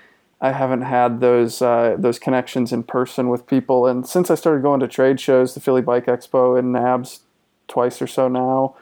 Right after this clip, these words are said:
I've gotten to know some more people in person, and I've been better at networking with people over the internet. And those are valuable too, but,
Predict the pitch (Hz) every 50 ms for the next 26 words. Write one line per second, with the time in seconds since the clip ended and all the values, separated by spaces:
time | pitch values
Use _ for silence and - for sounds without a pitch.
0 | _ _ _ _ _ _ - 135 135 127 160 147 135 127 131 131 127 123 - 139
1 | 123 120 123 123 127 127 123 - - 135 127 123 120 - - 175 - - 131 123
2 | 123 123 120 107 135 127 123 - 165 160 151 - - 165 156 151 147 147 113 135
3 | 131 127 127 123 127 113 - - 135 131 120 131 131 123 123 120 113 127 123 123
4 | 123 123 120 117 113 - 135 127 120 131 131 127 - - 131 123 120 - - 131
5 | - - 123 123 127 123 120 131 123 123 127 135 151 151 151 151 147 143 139 139
6 | 139 156 180 190 180 175 156 135 127 123 - 135 139 143 135 131 120 127 113 -
7 | - 143 131 127 123 120 123 117 101 -